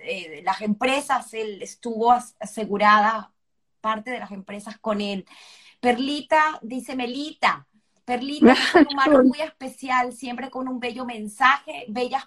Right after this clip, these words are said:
Speaker 1: palabras. Qué lujo de entrevista, gracias. Yolanda Benzaquén, ganadora de juego de bridge, dice Sabra Israel, "Saludos desde Israel, Abraham y Zuleima Kernutz". Qué bonito, muchas
Speaker 2: Qué
Speaker 1: gracias.
Speaker 2: lindo.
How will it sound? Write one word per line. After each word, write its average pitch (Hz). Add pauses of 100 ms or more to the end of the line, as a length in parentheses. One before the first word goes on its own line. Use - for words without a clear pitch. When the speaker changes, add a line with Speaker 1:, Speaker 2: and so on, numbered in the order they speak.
Speaker 1:
palabras. 220 (320)
Qué 247
lujo 262
de 247
entrevista, 214
gracias. 226
Yolanda 240
Benzaquén, 254 (320)
ganadora 233
de 262
juego 254
de 240
bridge, 254 (500)
dice 254
Sabra 277
Israel, 247
"Saludos 262
desde 311
Israel, 262
Abraham 247
y 302
Zuleima 262
Kernutz". 269
Qué 262
bonito, 277
muchas 262
Speaker 2:
Qué 247
Speaker 1:
gracias. 262
Speaker 2:
lindo. 240